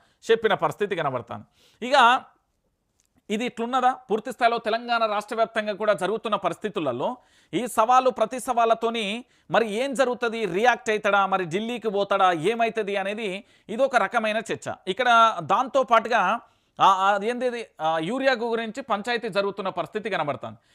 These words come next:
అయితే ఇక్కడ తెలంగాణ ప్రాంత ప్రజల నుంచి వస్తున్న ఆ, ఏంది అంశాన్ని చూస్తే మాత్రం చాలా ఆశ్చర్యకరంగా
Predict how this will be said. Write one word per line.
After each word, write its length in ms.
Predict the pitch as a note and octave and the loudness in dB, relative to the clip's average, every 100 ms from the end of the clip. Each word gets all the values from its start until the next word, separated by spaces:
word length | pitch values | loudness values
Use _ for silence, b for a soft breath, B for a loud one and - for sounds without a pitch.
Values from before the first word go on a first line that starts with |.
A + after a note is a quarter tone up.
| b F3+ | b -4
అయితే 180 | A3+ | -4
ఇక్కడ 160 | D4 C#4+ | -4 -4
తెలంగాణ 520 | - A3 C4+ C4+ C4+ | 0 -2 -2 0 0
ప్రాంత 420 | B3+ G#3 B3+ C4+ | 0 -2 -2 -4
ప్రజల 240 | A3+ G#3 B3+ | -4 -4 -6
నుంచి 220 | B3+ B3 | -6 -8
వస్తున్న 580 | A3+ - A3+ A3 F#3 A3 - b b | -8 -8 -6 -2 -2 -4 -10 b b
ఆ, 200 | D#3 F3+ D#3+ E3 | 4 4 2 -4
ఏంది 320 | E3+ A#3 B3+ | -2 -2 0
అంశాన్ని 500 | A#3+ G#3+ G#3 D4 C#4 | -2 -2 -2 -2 -2
చూస్తే 320 | A#3 F#3+ - E3+ | -4 -4 -4 -2
మాత్రం 380 | D3 F#3 A#3 - _ - | -2 -4 -8 -10 _ 2
చాలా 380 | G#3+ A3+ A3 - - E3 | 4 6 4 2 -4 0
ఆశ్చర్యకరంగా 1000 | B3 - C#4+ C4+ A#3+ G#3+ G#3 G#3 F3+ | 0 0 -4 0 0 -2 0 2 2